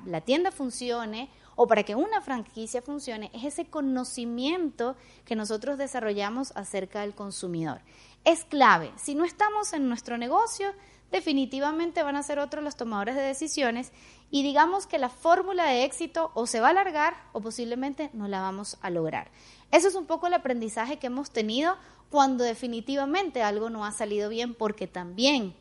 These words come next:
tenemos esa experiencia y de eso también hemos aprendido. Al día de hoy,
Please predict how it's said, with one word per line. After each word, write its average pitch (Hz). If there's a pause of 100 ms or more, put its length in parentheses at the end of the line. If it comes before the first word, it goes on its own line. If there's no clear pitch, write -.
tenemos 196
esa 202
experiencia 208
y 220
de 202
eso 233
también 214
hemos 180
aprendido. 165 (720)
Al 269
día 330
de 294
hoy, 269